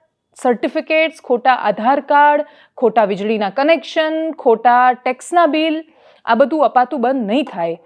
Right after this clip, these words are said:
અને થોડા પૈસાની લાઈમાં જ્યારે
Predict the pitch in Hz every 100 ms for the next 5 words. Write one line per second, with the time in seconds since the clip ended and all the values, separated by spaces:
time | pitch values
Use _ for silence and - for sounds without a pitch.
0 | - 226 254 240 226 214 311 269 233 -
1 | 262 277 208 190 233 262 269 233 240 269
2 | 277